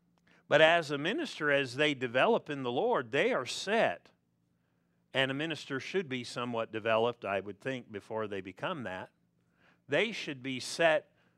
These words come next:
for the defense of the gospel, not for a popularity contest. And when people try to please man and not the Lord, things can get twisted. Individually, in leadership,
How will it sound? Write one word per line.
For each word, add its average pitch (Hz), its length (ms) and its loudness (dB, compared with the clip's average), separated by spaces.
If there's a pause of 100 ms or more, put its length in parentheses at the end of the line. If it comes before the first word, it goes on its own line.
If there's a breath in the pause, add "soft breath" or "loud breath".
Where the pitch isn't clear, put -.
(180)
for 156 160 0
the 135 120 -2
defense 123 520 -4
of 117 100 -6
the 123 80 -6
gospel, 127 560 0
not 120 320 0
for 123 200 -2
a 117 40 -2
popularity 117 840 -4
contest. 90 720 -14 (720 soft breath)
And 156 240 2
when 147 200 -4
people 185 400 -4
try 156 420 4
to 135 280 -10
please 139 600 -4
man 127 640 -2
and 120 220 -4
not 120 300 0
the 113 80 -2
Lord, 120 500 0 (500 soft breath)
things 208 420 -6
can 185 180 -8
get 175 240 -4
twisted. 175 580 -8 (800)
Individually, 151 1080 0 (600 soft breath)
in 127 280 0
leadership, 190 880 2